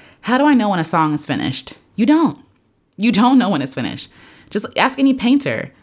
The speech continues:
There are other, there are things that you can always do to a piece of artwork to make it better, but you have to be like, "Okay, that's enough," and walk away. And that's when it's done.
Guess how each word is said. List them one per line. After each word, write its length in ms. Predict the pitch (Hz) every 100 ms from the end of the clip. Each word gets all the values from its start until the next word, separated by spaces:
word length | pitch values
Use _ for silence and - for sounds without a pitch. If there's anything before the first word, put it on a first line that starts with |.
| _ _
There 140 | 202 226
are 160 | 262 -
other, 220 | 226 247
there 180 | 240 254
are 60 |
things 280 | 254 269 277
that 120 | 262
you 80 | 220
can 140 | 214
always 480 | - 190 233 240 208
do 500 | 165 202 190 143 139
to 180 | 139 180
a 60 | 165
piece 240 | 220 220
of 80 | 180
artwork 320 | - - 139 -
to 100 | 165
make 160 | 151
it 100 | 131
better, 280 | 143 127 117
but 140 | 143
you 180 | 131 196
have 200 | 247 196
to 60 | -
be 120 | 156
like, 140 | 139 139
"Okay, 320 | 202 127 120
that's 200 | 175 175
enough," 320 | 131 117 -
and 120 | 180 196
walk 220 | 233 247
away. 420 | 302 277 123 131
And 140 | - 175
that's 220 | 196 202
when 80 | 170
it's 140 | 135
done. 360 | 127 113 120